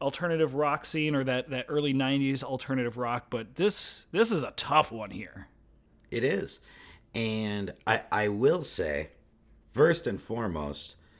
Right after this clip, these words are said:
Speaker 2: I, I know I've talked about this in the past, that, you know, I was so into hip hop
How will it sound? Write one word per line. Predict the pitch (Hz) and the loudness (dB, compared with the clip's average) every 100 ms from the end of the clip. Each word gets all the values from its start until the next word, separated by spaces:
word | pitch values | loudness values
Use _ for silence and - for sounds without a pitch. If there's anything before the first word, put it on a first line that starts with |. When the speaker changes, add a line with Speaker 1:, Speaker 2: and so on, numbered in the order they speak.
| - - - - - - _ _ _ _ _ _ - | -20 -20 -20 -20 -20 -20 _ _ _ _ _ _ -6
Speaker 2:
I, | 104 104 - | -2 -2 0
I | 101 | 0
know | 98 113 | 2 4
I've | 147 151 | 2 2
talked | - 123 117 | 2 2 2
about | 107 104 98 | -2 -2 -2
this | 107 - | -4 -4
in | 101 | -4
the | 82 | -6
past, | 78 - 87 80 - - | -6 -4 -4 -4 -8 -6
that, | 82 76 | -4 -2
you | 90 | -4
know, | 82 73 | -2 -2
I | 73 | -2
was | 73 73 | -4 -4
so | - - 104 113 117 | -4 -2 0 0 -2
into | 92 95 80 - | -4 -6 -6 -8
hip | 82 87 80 | -6 -6 -6
hop | 117 110 120 | -6 -6 -8